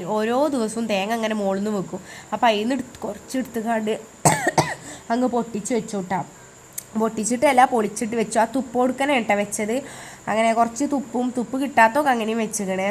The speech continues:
തുപ്പ് കൊടുക്കനായാൽ വേഗം കേട് വരുമല്ലോ ട്ടോ. അപ്പം നമ്മളെ വീട്ടിൽ തേങ്ങാക്കൊള്ളി ഇല്ല. അപ്പം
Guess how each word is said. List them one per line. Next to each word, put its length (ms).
തുപ്പ് 180
കൊടുക്കനായാൽ 600
വേഗം 340
കേട് 360
വരുമല്ലോ 420
ട്ടോ. 120
അപ്പം 180
നമ്മളെ 280
വീട്ടിൽ 300
തേങ്ങാക്കൊള്ളി 680
ഇല്ല. 140
അപ്പം 200